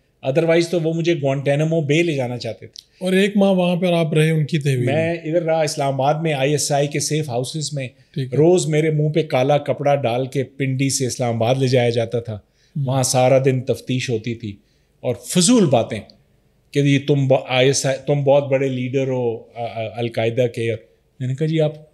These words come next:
Speaker 1: किसी कोई सबूत से बात करें, मैं डॉक्टर हूँ और ज़रूर इलाज करूँगा जो भी मेरे पास आएगा। और हाँ, मुजाहिदीन से मेरे दिली लगाव है।" मुझे जब छोड़ा तो मुझे कहा, "तुम्हारे पास जो भी आएगा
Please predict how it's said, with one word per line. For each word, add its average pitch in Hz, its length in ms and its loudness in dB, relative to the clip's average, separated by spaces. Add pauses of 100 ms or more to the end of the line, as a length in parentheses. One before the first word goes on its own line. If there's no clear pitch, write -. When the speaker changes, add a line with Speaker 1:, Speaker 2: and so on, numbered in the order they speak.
Speaker 1:
किसी 170 240 -2
कोई 160 140 -4
सबूत 139 420 2
से 170 140 -2
बात 120 320 -4
करें, 120 200 -2 (340)
मैं 151 180 4
डॉक्टर 143 400 4
हूँ 180 300 -2 (340)
और 127 160 0
ज़रूर 143 380 6
इलाज 117 340 2
करूँगा 117 360 -2
जो 123 160 -2
भी 123 120 0
मेरे 104 220 -2
पास 98 300 -8
आएगा। 90 320 -12 (540)
और 135 100 0
हाँ, 131 440 2
मुजाहिदीन 139 580 2
से 156 160 -2
मेरे 135 260 0
दिली 123 280 0
लगाव 123 420 0
है।" 120 160 -8 (440)
मुझे 165 200 4
जब 175 180 2
छोड़ा 180 300 4
तो 180 120 0
मुझे 165 200 0
कहा, 170 220 2
"तुम्हारे 160 340 2
पास 156 340 0
जो 147 180 2
भी 170 160 4
आएगा 131 380 2